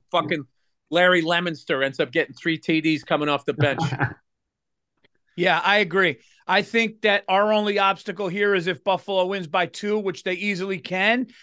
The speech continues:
Speaker 3: And I definitely love Burrow and Allen to get one each. So I think that that's a good bet for our listeners to make some money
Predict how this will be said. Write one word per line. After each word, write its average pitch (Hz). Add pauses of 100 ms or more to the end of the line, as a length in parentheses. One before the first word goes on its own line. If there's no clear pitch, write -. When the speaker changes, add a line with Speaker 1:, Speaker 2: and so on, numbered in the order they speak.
(120)
Speaker 3:
And 185
I 180
definitely 196
love 185
Burrow 180
and 175
Allen 170
to 156
get 160
one 156
each. 135 (260)
So 165
I 170
think 180
that 175
that's 185
a 170
good 147
bet 175
for 170
our 165
listeners 190
to 175
make 175
some 170
money 196